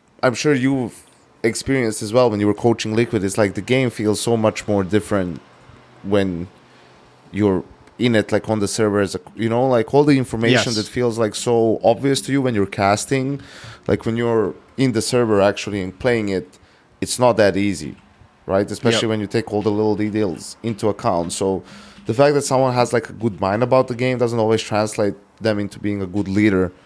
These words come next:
Speaker 1: And also, here's the thing that, that kinda bothers me about this whole, like, Liquid thing. It's like, first of all, like, I was kinda doing a bit. I don't really, like, for them to try out Rainwaker and it doesn't work out, and now they cut him and they get someone else. Like, that's okay, especially with C S two being around the corner. It's, like,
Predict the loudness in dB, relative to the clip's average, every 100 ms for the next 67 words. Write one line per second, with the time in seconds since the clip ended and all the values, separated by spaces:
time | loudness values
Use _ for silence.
0 | _ -20 -20 -20 -20 _ _ 0 2 4
1 | 2 2 2 4 2 2 0 -2 -4 _
2 | -4 -2 0 2 2 2 0 -2 0 0
3 | 0 2 2 2 0 -2 -2 -2 -2 -6
4 | -6 -4 -6 0 0 2 2 2 2 0
5 | -4 _ -14 -4 -2 -2 -6 -6 -4 -4
6 | -4 -4 -2 -2 0 0 -2 0 -2 0
7 | 0 0 -2 -2 2 6 4 2 -4 -2
8 | 0 0 -2 -4 -4 -6 -6 -6 -2 -2
9 | 2 2 4 2 2 0 2 2 2 0
10 | -2 0 -2 -2 -6 -2 0 -2 -4 -16
11 | -20 -20 -6 0 0 0 -2 0 0 0
12 | -2 -4 -4 -4 -4 -6 -20 -20 -20 -20
13 | -20 _ -8 -4 -4 -4 -2 -2 0 0
14 | 0 -4 -6 -6 -6 -2 0 0 -6